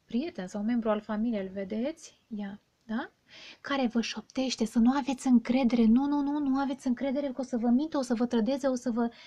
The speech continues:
dezamăgească. Ei, și mai devreme sau mai târziu manifestați lucrurile astea.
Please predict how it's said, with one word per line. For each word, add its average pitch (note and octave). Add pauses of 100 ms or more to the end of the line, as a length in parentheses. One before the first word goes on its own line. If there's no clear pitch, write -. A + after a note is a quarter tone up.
(140)
dezamăgească. A3+
Ei, E4+
și B3
mai B3+
devreme B3
sau A#3
mai A3
târziu A3+ (260)
manifestați G#3
lucrurile F#3+
astea. -